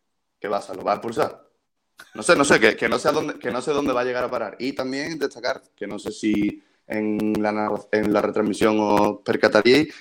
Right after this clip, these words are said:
que expulsó el, el árbitro al entrenador del Cartagena en el descanso,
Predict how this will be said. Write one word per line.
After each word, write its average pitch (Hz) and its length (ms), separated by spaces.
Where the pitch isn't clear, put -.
que 117 80
expulsó 110 560
el, 113 220
el 113 100
árbitro 113 360
al 110 120
entrenador 107 480
del 110 440
Cartagena 110 520
en 107 60
el 110 80
descanso, 123 560